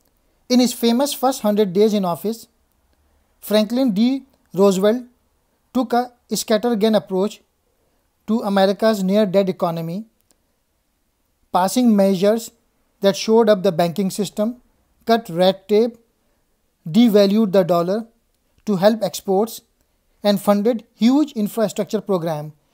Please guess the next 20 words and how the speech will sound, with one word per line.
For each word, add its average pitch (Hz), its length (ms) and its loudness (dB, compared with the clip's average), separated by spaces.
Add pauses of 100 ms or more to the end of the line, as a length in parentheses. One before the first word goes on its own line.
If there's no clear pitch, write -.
including 202 540 0
dams, 190 400 -2 (500)
bridges, 190 560 -2 (280)
and 190 240 -2
roads. 165 380 -2 (2000)
This 269 240 0
means 233 480 0 (1080)
running 220 360 2
budget 208 360 2
deficits 208 640 -2 (160)
in 208 220 0
bad 170 320 0
times 247 420 -2 (1300)
effectively 247 600 -2
become 233 500 -2
spender 220 560 0 (100)
of 180 140 -4
the 190 120 0
last 180 380 -2
resort. 156 480 -4